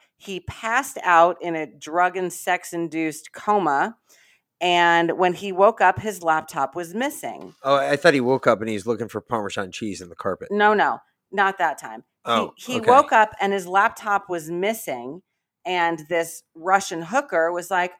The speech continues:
Speaker 1: "I don't know what happened to it." And he was, and apparently he'd been, you know, doing blow with some of her Russian friends that night.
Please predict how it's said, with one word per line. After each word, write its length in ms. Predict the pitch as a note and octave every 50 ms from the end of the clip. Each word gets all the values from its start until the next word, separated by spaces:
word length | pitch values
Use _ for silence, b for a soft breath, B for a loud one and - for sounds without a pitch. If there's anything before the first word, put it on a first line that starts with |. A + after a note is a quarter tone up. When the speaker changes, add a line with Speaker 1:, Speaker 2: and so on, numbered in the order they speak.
| _ -
Speaker 1:
"I 60 | B3+
don't 300 | F4 A4+ B4+ C5 A#4+ G#4
know 120 | D#4 A3
what 160 | F#3 E3+ F3
happened 460 | F3+ F3+ E3 D#3 D3+ - D3+ D3+ D3+ D3+
to 200 | - D#3+ D3 D3
it." 200 | D#3+ G3+ B3+ b b b b b b b b b _ -
And 380 | F3 F3+ F3+ F3 E3+ E3 D#3+
he 220 | E3 - G3 F#3+ F3
was, 200 | E3+ E3 E3 - _ _
and 160 | - E3+ D#3+ - -
apparently 420 | E3 - A#3 C4+ C4 B3 G#3 F3+
he'd 220 | E3+ E3 F3 E3+ E3
been, 320 | E3+ D#3+ D3+ D3+ D3 C#3+ - _
you 120 | D#3+ D#3
know, 180 | D3 C#3 C#3 C3+
doing 340 | C3+ D#3+ D#3+ D#3 D3+ D3
blow 380 | C#3 - - D3+ E3 F3 F#3 F3
with 200 | D3+ C#3 C#3+ C#3
some 220 | - - C#3+ C#3+
of 140 | C#3+ C3+ C3+
her 200 | - - D3+ C#3
Russian 460 | C3+ C3 C#3 C#3+ C#3+ C#3 - B2+ B2+
friends 420 | B2 - - F#3+ G#3 G#3 G3 F3 C#3+
that 200 | D3 C3 B2 -
night. 320 | E3 G3 F#3+ E3+ D#3 -